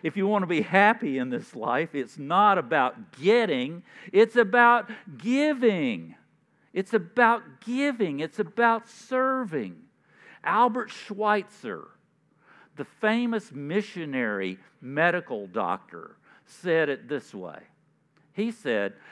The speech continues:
"I don't know what your destiny will be,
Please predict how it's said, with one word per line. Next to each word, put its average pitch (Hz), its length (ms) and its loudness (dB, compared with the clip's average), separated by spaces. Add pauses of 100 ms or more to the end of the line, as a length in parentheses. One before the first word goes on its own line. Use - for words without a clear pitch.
(160)
"I 202 220 4
don't 247 260 2
know 165 200 -2
what 202 340 -4
your 170 160 -8
destiny 123 880 -8
will 92 240 -12
be, 87 480 -12